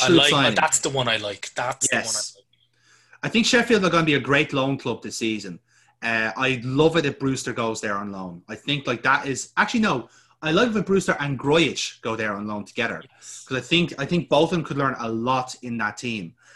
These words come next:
Speaker 1: Um, just about the movements, the transitions, because, like, there's gonna be a few players that need, that, that can't quite make the jump in the Liverpool team.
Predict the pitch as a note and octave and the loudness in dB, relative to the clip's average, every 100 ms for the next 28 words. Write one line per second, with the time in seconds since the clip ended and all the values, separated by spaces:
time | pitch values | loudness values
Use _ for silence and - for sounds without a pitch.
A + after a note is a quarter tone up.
0 | - _ A2+ A2 A2+ A2 G#2+ G#2 - _ | -20 _ -2 0 2 0 -2 -6 -10 _
1 | E3+ E3 D3+ C#3 B2 C3+ C#3 C3+ C3 A#2 | 0 2 0 0 -2 0 0 0 -4 -8
2 | - A2+ G#2+ C3 B2+ C3+ A#2+ A2+ A2+ B2+ | -6 -6 -4 -4 -2 -4 -6 -8 -8 -4
3 | A#2 A2 A2 B2 C3 F3 E3+ D#3+ C#3+ C#3 | -4 -4 -6 -6 -4 -2 -2 -4 -4 -2
4 | C3 A#2+ A2+ B2 B2+ B2+ B2 A#2+ A2+ A#2+ | -2 -2 -6 -6 -6 -6 -6 -8 -6 -10
5 | A2+ C3+ C3+ - C3+ B2+ B2 - A#2 G#2+ | -6 -6 -4 -4 -4 -4 -6 -6 -8 -6
6 | A2 B2 B2 B2 A#2 B2+ A#2+ A2+ | -4 -4 -4 -8 -8 -8 -8 -10